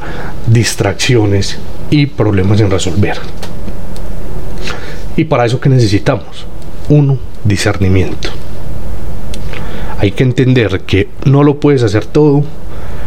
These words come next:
y debes enfocarte en tus fortalezas. Eso ya se los había dicho anteriormente. No vas a ser capaz de hacerlo todo suficientemente bien, exitosamente bien, pero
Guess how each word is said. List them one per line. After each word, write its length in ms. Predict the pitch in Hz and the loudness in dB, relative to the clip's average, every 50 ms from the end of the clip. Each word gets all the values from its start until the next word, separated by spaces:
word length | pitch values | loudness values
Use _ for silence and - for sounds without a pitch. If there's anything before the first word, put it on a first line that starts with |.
| - - - - | 0 2 2 2
y 280 | 135 139 143 143 139 143 - - - | 2 2 2 0 0 -2 -6 -6 -4
debes 380 | 107 101 110 107 110 101 101 110 | 0 0 2 2 2 2 2 0
enfocarte 640 | 98 90 - - - - 113 107 - - - 117 - - | 0 -2 -2 -4 -2 -2 -2 -2 -2 -2 -2 -2 0 0
en 160 | - 107 95 90 - | 0 2 2 0 0
tus 300 | - 113 110 110 - - | 0 2 2 2 0 -2
fortalezas. 1200 | - - - 107 110 107 107 104 - - 104 107 104 101 101 104 104 104 98 92 98 92 98 - - - - - - - - - | -4 -2 0 0 0 0 -2 -2 -2 -2 -2 0 0 0 2 2 2 2 0 0 0 -2 -2 -2 -2 -2 -2 0 0 0 0 0
Eso 160 | 90 101 104 | 2 2 2
ya 140 | 104 110 101 | 2 2 2
se 80 | 101 | 2
los 160 | 98 92 90 | 0 0 0
había 240 | 85 82 85 85 90 | 0 0 0 0 0
dicho 240 | 98 101 98 - 104 | 0 0 0 -2 -2
anteriormente. 760 | 101 98 - 95 92 87 92 95 101 101 - - - - - - - - - - - - - - - - - - - - - - - - - - - - - - - - 107 | -2 -2 -2 -2 -2 -2 -2 -2 -2 -4 -2 -2 -2 -2 0 0 0 0 0 0 0 0 0 0 0 2 0 0 0 0 -2 -2 -2 -2 -2 -2 0 0 0 0 0 2 2
No 140 | 113 120 135 | 2 2 2
vas 120 | 135 131 | 2 0
a 40 | 135 | 0
ser 160 | 131 123 - | 0 0 -2
capaz 260 | - 127 - 131 123 | -2 -4 -2 0 0
de 80 | 120 123 | 2 2
hacerlo 320 | 113 123 120 123 120 117 | 2 2 2 2 0 0
todo 360 | - - 127 123 123 120 123 135 - - - - | 0 0 2 2 2 2 0 -2 -2 -4 -2 -2
suficientemente 1300 | - - - 127 110 - 117 101 - - 110 104 101 101 - - 117 117 120 120 120 120 - 123 117 | -2 0 0 0 0 0 -2 -2 0 0 0 0 0 -2 0 0 2 2 4 2 2 2 0 0 2
bien, 360 | 117 120 113 101 90 90 98 - - - | 2 2 2 2 2 0 -2 -2 -2 -2
exitosamente 880 | 107 - - - 110 101 - - 107 101 110 113 117 113 107 - 120 113 | -2 -2 -2 -2 -2 -2 0 0 0 0 2 2 2 2 2 2 2 2
bien, 280 | 117 113 101 95 95 - - - - - - - - - - - - - - - - | 2 0 0 0 -2 -2 -2 -2 -2 0 0 0 0 0 0 0 0 0 0 0 2
pero 320 | - 110 110 107 110 131 | 2 2 2 0 0 -2